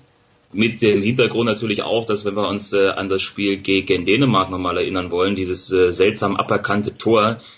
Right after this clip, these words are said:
wegen angeblicher Torhüterbehinderung, ein, ein Witz. Ich, äh, weiß nicht genau, ob das tatsächlich international in den Regeln so ausgelegt wird, aber das ist ja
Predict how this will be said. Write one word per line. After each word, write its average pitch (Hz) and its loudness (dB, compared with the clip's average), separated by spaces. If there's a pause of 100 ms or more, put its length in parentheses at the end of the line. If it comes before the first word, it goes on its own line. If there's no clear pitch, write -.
(120)
wegen 92 -2
angeblicher 98 0
Torhüterbehinderung, 95 2
ein, - -6 (140)
ein 90 -4 (160)
Witz. 131 -2
Ich, 92 -12
äh, 87 -2
weiß 107 0
nicht 104 -4
genau, 104 2
ob 101 0
das - -6
tatsächlich 104 0
international 104 2
in 101 2
den 95 2
Regeln 101 2
so 104 0
ausgelegt 104 2
wird, 101 2 (340)
aber 90 4
das 90 0
ist 92 -2
ja 87 0